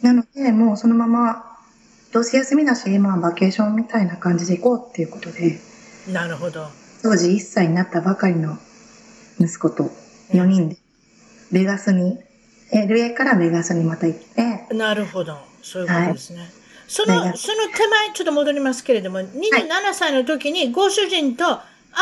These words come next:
Speaker 2: メリカで二人で留学時代を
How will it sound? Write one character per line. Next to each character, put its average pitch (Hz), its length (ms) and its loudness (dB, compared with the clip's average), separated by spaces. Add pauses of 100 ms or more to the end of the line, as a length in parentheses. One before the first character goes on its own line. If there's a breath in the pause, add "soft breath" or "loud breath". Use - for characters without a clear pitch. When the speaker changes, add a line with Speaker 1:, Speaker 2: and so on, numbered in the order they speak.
Speaker 2:
メ 440 140 0
リ 427 120 2
カ 415 180 2
で 403 80 -4 (540)
二 349 280 0
人 440 260 4
で 262 80 4
留 269 180 2
学 247 400 -2
時 226 120 -2
代 175 240 -2
を - 140 -16